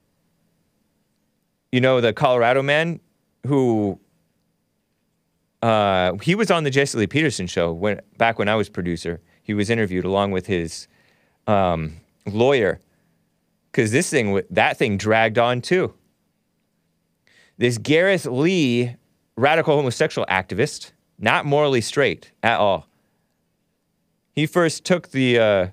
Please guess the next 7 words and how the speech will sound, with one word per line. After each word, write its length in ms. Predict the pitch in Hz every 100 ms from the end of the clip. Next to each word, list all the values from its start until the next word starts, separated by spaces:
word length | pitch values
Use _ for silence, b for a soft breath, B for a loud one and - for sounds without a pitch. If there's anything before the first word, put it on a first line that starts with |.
| _ _
company 480 | - 127 120 117 113 -
Atr-, 400 | 156 180 - -
Antrim 680 | 123 185 208 - 226 226 226 - _ _ _ -
Asher's 760 | 175 190 - 127 110 98 95
Bakery 640 | - 101 98 87 80 78 -
to 100 | 143
court 380 | - 190 101